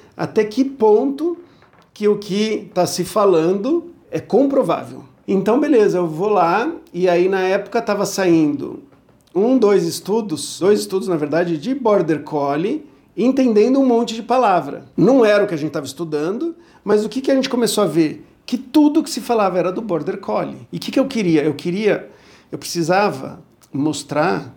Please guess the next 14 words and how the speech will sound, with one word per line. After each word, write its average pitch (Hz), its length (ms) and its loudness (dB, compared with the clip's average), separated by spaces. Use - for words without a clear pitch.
o 175 120 -2
cachorro 175 960 0
capaz, 135 760 -6
e 165 120 2
não 240 240 4
o 240 100 6
Border 196 420 2
Collie 165 280 -2
como 185 260 -2
estava 185 380 -2
acontecendo 202 500 -2
e 233 60 4
até 220 240 2
hoje. 156 400 0